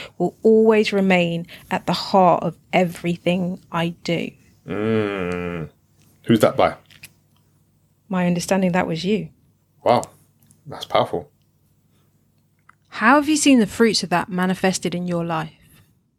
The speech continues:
Speaker 2: Um, so, yeah, how I've seen it manifested in my life is, like, I've been coaching businesses in the last year, and that's been quite a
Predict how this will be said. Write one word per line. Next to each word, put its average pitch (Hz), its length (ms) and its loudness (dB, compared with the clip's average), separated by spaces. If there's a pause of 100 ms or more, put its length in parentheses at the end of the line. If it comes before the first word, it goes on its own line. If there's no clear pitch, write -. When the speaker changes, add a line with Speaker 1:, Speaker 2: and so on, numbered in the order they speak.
(2000)
Speaker 2:
Um, 180 500 0 (120)
so, 175 260 2
yeah, 151 320 4
how 170 180 4
I've 156 100 0
seen 147 140 2
it - 20 2
manifested 135 540 2
in 110 80 -6
my 113 100 -2
life 120 300 2
is, 101 300 -4 (2250)
like, 101 340 2
I've 101 340 0 (500)
been 107 160 0
coaching 104 320 0
businesses 113 480 0
in 104 80 -4
the 101 60 -2
last 98 280 0
year, 107 220 4
and 123 160 2
that's 95 120 -2
been 98 160 -6
quite 92 280 2
a - 40 -14